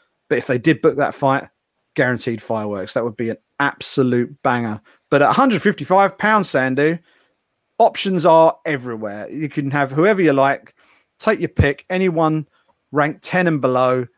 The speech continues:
for Rafael Fiziev would be a superb matchup, and, uh, I think he deserves it. I think he deserves it. He's on a,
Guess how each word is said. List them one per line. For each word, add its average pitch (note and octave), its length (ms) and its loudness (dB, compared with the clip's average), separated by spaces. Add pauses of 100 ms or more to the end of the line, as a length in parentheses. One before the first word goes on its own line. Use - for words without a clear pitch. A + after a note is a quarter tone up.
for - 120 -14
Rafael B2 420 -2
Fiziev A#2 480 -6
would B2 220 -12
be A#2+ 320 -6 (320)
a - 20 -12
superb A#2+ 640 -2
matchup, A2+ 540 -6
and, A2 240 -6
uh, G#2+ 260 -4
I D3 100 0
think F3 120 -2
he F3 80 -4
deserves G3 420 2
it. - 140 -4 (140)
I C3+ 60 -4
think E3+ 140 0
he E3 60 -6
deserves D#3+ 440 2
it. G#2+ 100 -4
He's B2 180 -4
on C#3 140 2
a, C3 120 0